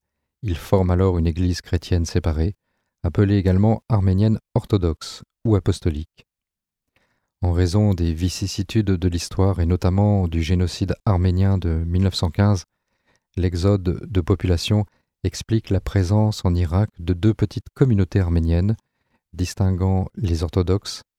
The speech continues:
et ceux qui sont en communion avec Rome au sein de l'Église arménienne catholique.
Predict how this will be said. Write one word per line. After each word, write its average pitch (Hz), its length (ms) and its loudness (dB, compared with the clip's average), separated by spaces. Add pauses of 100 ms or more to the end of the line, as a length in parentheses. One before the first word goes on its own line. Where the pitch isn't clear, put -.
(100)
et 107 80 0
ceux 104 220 -2
qui - 120 -6
sont 92 280 -2
en 87 100 0
communion 95 440 0
avec 82 200 0
Rome 87 380 0 (520)
au 92 80 -2
sein 92 200 0
de 85 80 -2
l'Église 82 360 -2
arménienne 82 440 0
catholique. - 600 -4